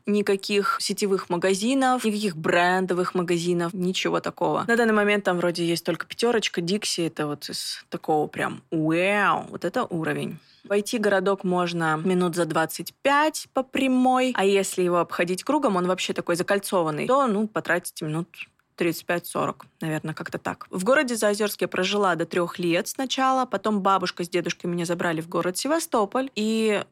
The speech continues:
потом я в первый класс снова пошла уже в Заозёрске. Там я встретила своих друзей, и вообще, это, конечно, какая-то вообще н-, неведомая связь между нами всеми, потому что все заозерчане, встречая друг друга, просто даже общались мы, не общались мы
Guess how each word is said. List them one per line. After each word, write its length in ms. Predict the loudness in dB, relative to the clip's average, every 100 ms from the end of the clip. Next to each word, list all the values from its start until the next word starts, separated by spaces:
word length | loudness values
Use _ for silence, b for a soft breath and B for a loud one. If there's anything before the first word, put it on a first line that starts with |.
| 0
потом 580 | 2 0 0 4 4
я 240 | 4 0 0
в 60 |
первый 260 | 0 0 0
класс 240 | 0 -2
снова 220 | 0 -4 -2
пошла 360 | -4 -4 -2
уже 160 | -2 -2
в 60 |
Заозёрске. 560 | -2 0 0 -4 -6 -6
Там 180 | 0 2
я 100 | 0
встретила 420 | 0 0 0 0
своих 340 | 0 0 -2 0
друзей, 640 | -2 -2 0 2 0 -4 -6
и 260 | -2 0 0
вообще, 500 | 0 0 0 0 0
это, 140 | -4
конечно, 380 | -2 0 0 -2
какая-то 420 | -4 0 0 0
вообще 280 | -2 -2 -2
н-, 280 | 0 2 4
неведомая 600 | 2 2 2 0 -2 -2
связь 480 | -2 0 0 0 0
между 300 | 0 0 0
нами 220 | 2 0
всеми, 380 | -2 -2 0 -2
потому 320 | -4 -2 -2
что 260 | -2 -2 -2
все 200 | 0 0
заозерчане, 800 | 2 2 0 0 0 0 0 -4
встречая 480 | -4 -6 -2 0 0
друг 220 | -2 -2
друга, 480 | 0 2 0 0 0
просто 400 | 2 2 0 0
даже 300 | 2 2 0
общались 640 | 0 0 2 2 2 -2
мы, 120 | -4
не 140 | 0 2
общались 680 | 2 0 0 2 0 -2
мы 320 | -4 -4 -4